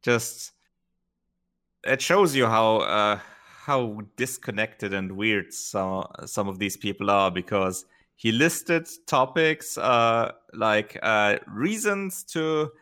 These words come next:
support the Birds of Prey movie. And all of those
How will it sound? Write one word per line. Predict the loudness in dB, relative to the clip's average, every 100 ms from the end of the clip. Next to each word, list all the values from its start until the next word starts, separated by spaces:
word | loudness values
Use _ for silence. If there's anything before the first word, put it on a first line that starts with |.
| _
support | -12 -10 -2 2 2 0
the | -6 -6
Birds | 0 0 0
of | -4 0
Prey | 2
movie. | 2 -2 -6 -10 _ _ _ _ _ _ _ _ _ _ _
And | -6 -6 -8 _ _ _ _ 2
all | 4 6
of | 4
those | 4 2 2 -4